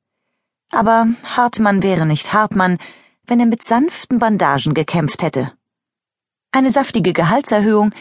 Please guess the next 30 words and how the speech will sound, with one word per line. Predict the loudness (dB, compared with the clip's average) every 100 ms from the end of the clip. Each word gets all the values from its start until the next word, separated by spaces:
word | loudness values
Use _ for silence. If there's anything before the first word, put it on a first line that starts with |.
| -12
die | -6 -2
Aussicht, | 0 -2 -2 -4
die | -2
Redaktion | 0 0 0 -4 -2 0
auf | 0 -4 -4
Ibiza | -2 0 -2 -4 -4 -2
übernehmen | 0 0 0 0
zu | 0
dürfen, | 0 0 0 -2 -4 -8
wenn | -4 -2
sie | 0
hier | 2
ein | 2 0
Jahr | 2 2
lang | 2
durchhielt, | 0 -2 0 0 0 -4 -18 _ -14
schon | -2 0 0 0
hatte | -2 -2
er | 0 0
sie | 0 -2
gehabt. | -2 -2 -4 -8 -18 -18 _ _ _ _ _ _ _ _ _ _ _
Und | 0 2
nun | 4 4
war | 4 2
sie | 2 -2
auf | -2
dem | -2 0 2
Weg | 0 0
nach | -2 -2 -2 -2
Rügen. | 0 2 0 0 0 -2